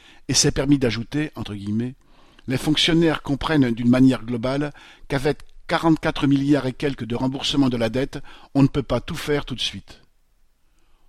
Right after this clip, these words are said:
On ne voit pas bien ce qui l'autorise à parler au nom des fonctionnaires en général, mais elle a en tout cas confirmé pour la cinquième année consécutive, de deux mille onze à deux mille quinze,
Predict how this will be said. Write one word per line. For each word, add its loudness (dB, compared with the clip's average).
On 6
ne 10
voit 0
pas 0
bien 4
ce 0
qui -4
l'autorise -2
à -6
parler 0
au 0
nom 8
des 0
fonctionnaires 0
en -2
général, -4
mais 2
elle 4
a 2
en -2
tout -6
cas -4
confirmé 2
pour -6
la -2
cinquième 2
année 4
consécutive, -6
de -8
deux 0
mille 6
onze 2
à -4
deux -4
mille -2
quinze, -4